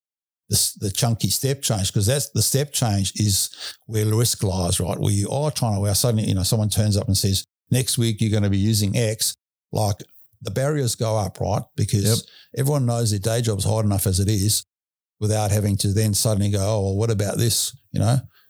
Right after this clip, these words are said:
Speaker 1: Um, so incremental change, continuous improvement, the team, the whole change management piece, it's, it's massive, right? And, and I think people, like you're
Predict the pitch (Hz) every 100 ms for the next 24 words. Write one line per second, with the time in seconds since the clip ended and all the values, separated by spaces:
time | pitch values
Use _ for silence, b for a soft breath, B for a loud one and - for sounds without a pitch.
0 | b _ - 104 101 101 98 - - -
1 | 113 113 - _ _ _ _ _ 139 131
2 | 131 135 135 - 131 127 - 110 120 131
3 | 120 127 107 120 113 113 110 - _ _
4 | _ - 101 - 117 113 110 107 110 110
5 | 113 - 113 110 110 104 101 101 98 113
6 | - - 127 - 139 143 - 90 104 120
7 | 107 98 - _ _ _ 104 110 165 -
8 | 131 113 107 104 -